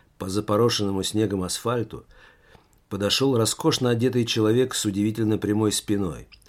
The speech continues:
без перчаток, хотя было сильно холодно, в золотых,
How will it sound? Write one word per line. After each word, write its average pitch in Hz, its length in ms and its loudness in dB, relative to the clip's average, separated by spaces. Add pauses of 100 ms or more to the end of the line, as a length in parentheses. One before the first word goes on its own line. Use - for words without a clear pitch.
(340)
без 92 240 -4
перчаток, - 720 -6 (260)
хотя 95 280 -6
было 98 200 -2
сильно 95 360 -2
холодно, 92 520 -2
в 80 60 -12
золотых, 95 580 -4